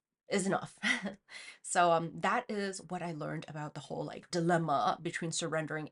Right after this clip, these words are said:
and taking initiative. Like, I don't actually feel like there's any dilemma. It's more in terms of how we define everything.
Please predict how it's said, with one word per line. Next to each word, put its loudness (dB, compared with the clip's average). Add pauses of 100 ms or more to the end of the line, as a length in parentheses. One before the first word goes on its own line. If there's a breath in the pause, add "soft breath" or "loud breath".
and -6 (120)
taking -8
initiative. -6
Like, -4
I 6
don't 4
actually 0
feel -8
like -4
there's -2
any -4
dilemma. -2
It's -8
more 2 (340 loud breath)
in 2
terms -4
of -2 (220)
how 6
we -4
define -6
everything. -10